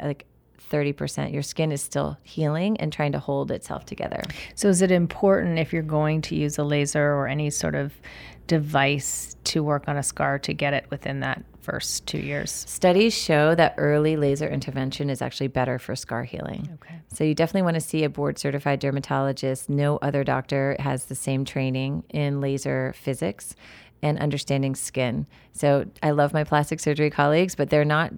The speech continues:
Speaker 1: immersed in this. We are immersed in this in our ti-, in our entire residency and fellowship programs.
Speaker 2: And so in terms of next steps for your treatment then, is it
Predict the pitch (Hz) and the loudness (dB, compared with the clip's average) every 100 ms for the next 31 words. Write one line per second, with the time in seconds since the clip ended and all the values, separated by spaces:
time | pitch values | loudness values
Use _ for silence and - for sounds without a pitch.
0 | - 151 143 151 165 - 131 135 - 143 | -4 0 2 0 -2 -4 -4 -4 -4 -2
1 | 143 139 - 147 143 143 - 143 131 - | 0 0 0 -2 -2 -4 -4 -4 -4 -4
2 | 139 135 135 - 139 - 143 143 143 - | -2 -2 -4 -4 -4 -2 -4 -4 -6 -4
3 | 151 143 143 147 143 139 139 139 139 143 | -2 2 0 0 -2 -2 -4 -2 -4 -4
4 | 135 139 135 123 143 - - - - 190 | -4 -4 -2 -4 -6 -10 -18 -20 -2 2
5 | 180 - 180 170 170 165 190 170 - 196 | 4 6 6 6 4 2 0 0 2 0
6 | 180 180 160 - - - - - 170 165 | 0 -2 -4 -4 -4 -2 -2 -4 -2 -2
7 | - 156 - 147 151 151 151 147 151 - | -4 -6 -4 -6 -4 -4 -4 -4 -6 -6
8 | 185 156 156 - - | -4 -2 -2 -4 -6